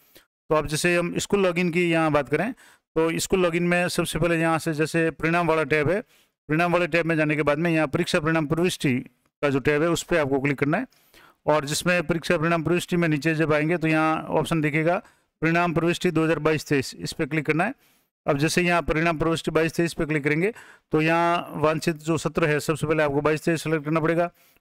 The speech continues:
उसके बाद में जिस कक्षा की आप एंट्री करना चाहते हैं, छठी, सातवीं या नौवीं या ग्यारहवीं, जो भी कक्षा है, वो उसमें यहाँ से सिलेक्ट करनी है। सेक्शन आपको ए, बी, सी जो भी अगर है, वो करना है। और पैटर्न में एक तो विषयवार कर सकते हैं या all भी सिलेक्ट कर सकते हैं।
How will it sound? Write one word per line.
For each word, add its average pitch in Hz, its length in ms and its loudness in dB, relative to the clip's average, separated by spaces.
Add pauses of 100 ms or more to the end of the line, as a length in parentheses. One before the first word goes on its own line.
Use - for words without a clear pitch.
(100)
उसके - 120 0
बाद 165 180 2
में 165 120 0
जिस 160 200 -2
कक्षा 175 300 0
की 160 120 -2
आप 151 160 2
एंट्री 147 220 0
करना 143 220 0
चाहते 139 260 -2
हैं, 175 120 -2
छठी, 147 300 -4
सातवीं 143 400 -2 (500)
या 143 400 2
नौवीं 156 360 2
या 147 140 2
ग्यारहवीं, 135 340 2
जो 156 140 0
भी 170 80 0
कक्षा 151 280 0
है, 147 160 2
वो 151 140 -2
उसमें 151 360 -2 (1000)
यहाँ 143 160 2
से 139 140 -2
सिलेक्ट 147 280 -2
करनी 156 160 0
है। 180 120 -4 (280)
सेक्शन 175 400 -2
आपको 156 280 0
ए, 151 160 2
बी, 147 160 -2
सी 156 160 -4
जो 147 140 0
भी 151 180 -2
अगर 139 200 0
है, 139 100 0
वो 139 180 0
करना 139 220 -2
है। 226 120 -6 (400)
और 147 180 2
पैटर्न 175 380 -2
में 175 280 0 (220)
एक 160 100 -2
तो 165 380 -2 (680)
विषयवार 175 400 2
कर 160 160 0
सकते 170 260 -6
हैं 180 80 2
या 165 160 4
all 165 240 2
भी 160 140 -2
सिलेक्ट 151 280 -2
कर 147 80 -2
सकते 147 280 -4
हैं। 214 100 -4